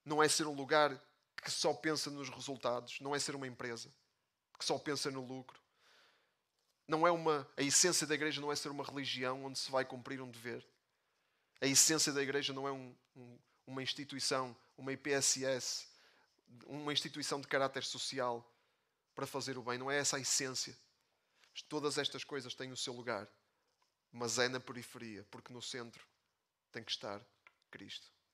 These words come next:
Vamos orar para que Deus nos livre de andarmos aqui em piloto automático. Não é? Andarmos em piloto automático, porque se andarmos em piloto automático nós vamos cair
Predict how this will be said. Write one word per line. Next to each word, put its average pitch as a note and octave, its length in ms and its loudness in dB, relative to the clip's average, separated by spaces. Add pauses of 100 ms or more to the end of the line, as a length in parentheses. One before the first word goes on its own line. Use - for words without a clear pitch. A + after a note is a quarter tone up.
(1500)
Vamos C3 240 0
orar B2+ 420 4
para B2+ 140 -4
que - 120 -8
Deus C3 520 -2 (320)
nos C3+ 160 -8
livre B2 400 -4 (380)
de B2 80 -4
andarmos B2+ 360 4
aqui C3 280 -6
em B2+ 100 -8
piloto B2+ 400 -4
automático. A#2+ 680 -6 (1200)
Não B2 140 -10
é? B2 120 -10 (180)
Andarmos B2+ 340 4
em C3 120 -4
piloto B2+ 340 -4
automático, B2 720 -2 (320)
porque - 180 -6
se - 60 2
andarmos C#3+ 340 6
em C#3+ 80 -2
piloto C#3 320 -2
automático C3+ 540 2
nós C3 140 -2
vamos C#3+ 240 -2
cair C3+ 360 0